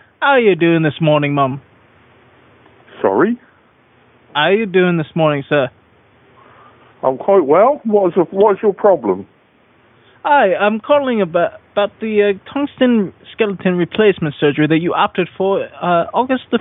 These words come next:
Speaker 1: first, nineteen ninety-seven.
Speaker 2: I
Speaker 1: We'll be
Speaker 2: asked for
Speaker 1: sending a
Speaker 2: what?
Speaker 1: lorry out.
Speaker 2: What, what did I ask for?
Speaker 1: Uh, well, at the time, we, we weren't sure if we would actually be able to pull it off, but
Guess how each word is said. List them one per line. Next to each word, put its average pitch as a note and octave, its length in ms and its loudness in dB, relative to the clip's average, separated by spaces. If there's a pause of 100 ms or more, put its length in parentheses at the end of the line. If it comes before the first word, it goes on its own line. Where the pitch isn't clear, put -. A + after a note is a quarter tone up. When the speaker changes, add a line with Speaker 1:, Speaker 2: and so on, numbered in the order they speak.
Speaker 1:
first, G3+ 280 2
nineteen F#3 320 -2
ninety-seven. C#3+ 840 -2
Speaker 2:
I - 880 -20
Speaker 1:
We'll C3+ 100 4
be D3 60 4
Speaker 2:
asked G3+ 160 0
for B3+ 100 0
Speaker 1:
sending B3 200 0
a G#2+ 160 2
Speaker 2:
what? G#2 100 0
Speaker 1:
lorry D#3 340 2
out. A2 220 0 (800)
Speaker 2:
What, A2 180 2
what B2+ 40 -14
did D#3 140 0
I F3+ 300 4
ask G3 80 -4 (160)
for? B3+ 280 0 (760)
Speaker 1:
Uh, A3+ 240 0 (380)
well, F#3+ 300 2
at F3+ 100 -4
the G#3+ 60 -8
time, G3+ 460 0
we, F3+ 400 2 (100)
we G3+ 100 -2
weren't G3+ 340 0
sure F#3+ 140 2
if D#3 100 -2
we E3 80 0
would E3 120 0
actually D#3 340 -2
be D3+ 80 0
able C#3 180 -4
to - 100 -16
pull E3 160 0
it C#3+ 140 -4
off, E3 300 0
but D#3 120 -2